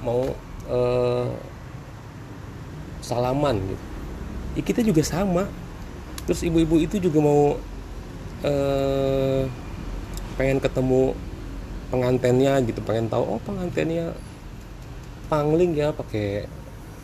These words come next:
dandanan seperti itu atau bajunya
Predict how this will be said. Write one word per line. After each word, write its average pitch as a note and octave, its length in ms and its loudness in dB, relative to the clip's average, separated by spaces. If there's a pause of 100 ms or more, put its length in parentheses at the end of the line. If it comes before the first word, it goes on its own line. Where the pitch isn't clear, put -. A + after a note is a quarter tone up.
(520)
dandanan A2 480 2
seperti G2+ 560 0
itu A#2 160 2
atau G2+ 320 4
bajunya G2+ 560 2